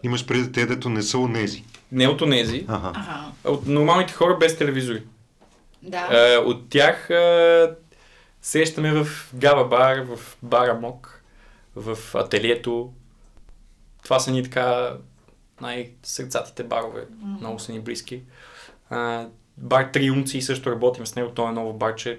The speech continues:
Speaker 2: Изключително разкошно място, на Васил Левски се намира.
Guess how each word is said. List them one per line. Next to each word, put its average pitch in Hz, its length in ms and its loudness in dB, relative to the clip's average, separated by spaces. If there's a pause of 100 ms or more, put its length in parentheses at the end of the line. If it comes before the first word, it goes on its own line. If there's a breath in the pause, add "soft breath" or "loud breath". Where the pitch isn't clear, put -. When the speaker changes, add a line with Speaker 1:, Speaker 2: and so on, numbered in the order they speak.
(140)
Speaker 2:
Изключително 165 640 -6
разкошно 98 400 -6
място, 98 300 -10
на 110 120 -10 (220)
Васил 104 240 -10
Левски 104 200 -8
се - 100 -10
намира. 113 280 -6